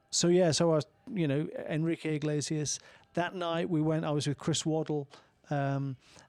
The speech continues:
and, and we went to, um, a uefa, uh, event that they'd put on for the media. And then the next morning, uh, Pierluigi Collina, the old Italian referee,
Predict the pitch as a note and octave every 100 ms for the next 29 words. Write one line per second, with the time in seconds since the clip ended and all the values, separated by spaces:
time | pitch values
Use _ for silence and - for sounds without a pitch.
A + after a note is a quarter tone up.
0 | - C#3+ D3+ D3 D3 C#3+ C#3+ D#3+ - D3
1 | C#3+ C#3 C3+ C3+ C3 - D3 C3+ C#3+ D3
2 | - C#3 B2+ C#3 - C#3+ C3 D3 A#2+ C#3
3 | C#3 D3+ D3 C3+ D#3 D3 C#3 C#3+ C3 C#3
4 | C#3+ C#3+ C#3 C3+ - - - - D3 C#3+
5 | C#3+ C#3+ C#3 D#3 - D#3 D3+ D3 D3 D3
6 | C#3 - C#3 B2+ C#3 C#3+ C#3+ D3 C#3+ -
7 | C#3+ - C#3 D#3 D#3+ C#3+ C3+ C#3+ C#3 C3+
8 | C#3 C#3+ - D3+ D3 C#3+ D3 - D3+ D3+